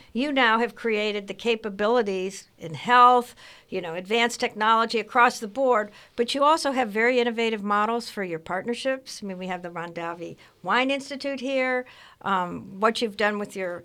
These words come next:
infrastructure, Aggie Square, and, and very importantly, how you're educating,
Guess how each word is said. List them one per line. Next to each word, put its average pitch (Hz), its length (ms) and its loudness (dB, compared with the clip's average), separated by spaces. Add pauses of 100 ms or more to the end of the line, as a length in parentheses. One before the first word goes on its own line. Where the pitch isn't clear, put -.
infrastructure, 240 800 -4
Aggie 208 400 -4
Square, 220 640 -2
and, 233 240 0
and 240 280 -2
very 381 180 0
importantly, 233 640 0 (300)
how 262 180 0
you're 262 260 0
educating, 202 760 -2